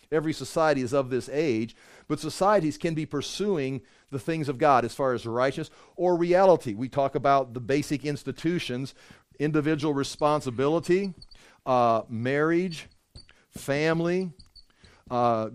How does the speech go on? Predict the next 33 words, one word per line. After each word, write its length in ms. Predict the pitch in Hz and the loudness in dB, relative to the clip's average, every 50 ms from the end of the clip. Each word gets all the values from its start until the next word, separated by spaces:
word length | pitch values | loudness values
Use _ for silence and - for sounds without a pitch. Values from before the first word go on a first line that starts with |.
| 110 95 | -8 -2
government, 680 | 110 135 143 151 156 175 170 175 180 180 180 - - - _ _ _ - | 2 4 4 4 4 2 0 0 0 0 -2 -4 -10 -18 _ _ _ -8
nationalism. 1200 | 208 113 127 135 143 156 147 - - 160 165 165 170 165 165 170 160 160 185 185 190 196 185 - _ - - - - _ _ - | -4 -2 0 2 2 0 0 -2 -4 -2 -2 0 0 2 2 0 0 0 -2 -2 -2 -4 -6 -8 _ -20 -20 -20 -20 _ _ -8
Those 380 | 113 120 160 196 220 233 196 202 | -4 0 2 4 4 4 4 4
are 120 | 196 180 | 4 4
the, 120 | 165 151 135 110 107 - - 113 - - | 4 2 0 -2 -10 -16 -20 -18 -8 -4
the 100 | 139 123 | -2 -2
beginning 640 | 139 131 123 107 - 202 233 214 170 147 143 147 | 0 -2 -2 2 2 4 4 4 4 2 0 -2
of 360 | 135 139 143 147 151 139 123 117 | 0 4 4 4 4 2 0 -2
the, 120 | 143 127 | -2 -2
the 260 | - 127 127 135 123 - | -2 -4 -6 -6 -6 -4
institutions 720 | 143 156 165 151 - - 147 - - 170 165 - 165 147 127 | -6 -6 -6 -6 -6 -8 -8 -4 -2 -2 -2 -2 -4 -6 -6
that 80 | 135 | -4
God 240 | 120 135 135 135 139 | -2 0 2 2 2
established 420 | 139 - - 143 131 135 139 127 - | 0 0 0 2 2 2 0 -2 -6
for 80 | 139 | -6
the 100 | 131 123 | -4 -2
well-being 360 | 123 135 135 127 131 135 131 | 0 2 2 2 0 0 -2
of 120 | 131 101 113 | -2 -4 -4
mankind. 600 | 135 135 131 127 127 - 156 151 143 120 107 185 - - - - - - - - | -4 -4 -4 -4 -4 -2 -2 0 0 -2 -4 -6 -10 -16 -20 -20 -20 -16 -4 0
But 160 | 170 165 156 | 2 2 2
when 280 | 160 160 151 147 139 - _ _ _ - - | 2 0 0 -2 -4 -10 _ _ _ -16 -10
nations 560 | 139 139 160 196 247 247 - - 156 147 131 | -4 0 2 2 2 0 -2 -4 -4 -6 -6
start 380 | - - 180 170 160 143 - - | -4 -2 0 0 0 0 -2 -2
coming 320 | 156 190 190 196 180 160 | 0 0 2 0 0 -2
against 500 | 143 131 160 196 185 147 139 - - - _ _ - - _ - | -2 -2 0 0 0 0 -2 -4 -10 -18 _ _ -20 -20 _ -12
these 420 | 113 104 127 170 190 180 - - | -8 -4 -2 -2 0 -2 -2 -4
things, 300 | - 190 180 151 135 - | -4 -2 -2 -2 -2 -2
coming 260 | - 170 175 180 170 156 | -2 -2 0 0 0 0
against 380 | 151 147 160 151 - - - | 0 0 -2 -4 -6 -8 -6
family, 340 | - 170 175 175 160 139 123 | -4 -2 0 0 0 0 -2
coming 220 | - 170 160 165 | -4 -4 -4 -4
against 340 | 156 147 160 156 147 - - | -4 -2 -2 -4 -4 -4 -6
nationalism 1040 | 120 120 131 151 180 202 190 - - 160 160 143 139 139 131 120 120 120 104 92 | -4 -2 -2 0 0 0 -2 -2 -4 -4 -4 -2 0 0 0 -2 -4 -8 -14 -16